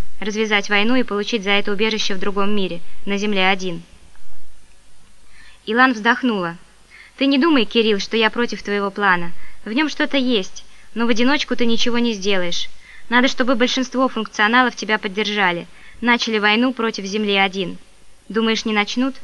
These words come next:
А зачем им это, Кирилл? Это ведь в первую очередь потрясение для всех миров. Кому хочется, чтобы налаженная жизнь рухнула и вокруг всё забурлило? Только тем, кому нечего терять,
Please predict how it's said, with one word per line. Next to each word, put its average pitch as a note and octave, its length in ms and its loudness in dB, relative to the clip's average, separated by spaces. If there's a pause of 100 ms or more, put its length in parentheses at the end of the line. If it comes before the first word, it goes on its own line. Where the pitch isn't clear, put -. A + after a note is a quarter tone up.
(460)
А G#3+ 80 -4
зачем C4 340 2
им A#3 100 2
это, F#3+ 180 -2
Кирилл? F#3+ 400 0 (360)
Это G#3 140 -6
ведь B3 140 0
в - 40 -16
первую B3+ 260 2
очередь B3 320 0
потрясение A3+ 640 0
для G3 120 -2
всех A3 260 -4
миров. A3 320 -4 (480)
Кому C#4+ 300 2
хочется, A3 380 -2
чтобы G3+ 280 -4
налаженная G#3+ 560 2
жизнь B3 300 0 (260)
рухнула B3+ 420 2
и G3+ 60 2
вокруг G#3 340 2
всё G#3+ 200 -4
забурлило? G3+ 580 -2 (520)
Только B3+ 240 0
тем, C#4 220 0
кому C4 180 2
нечего A3+ 360 0
терять, G3 460 2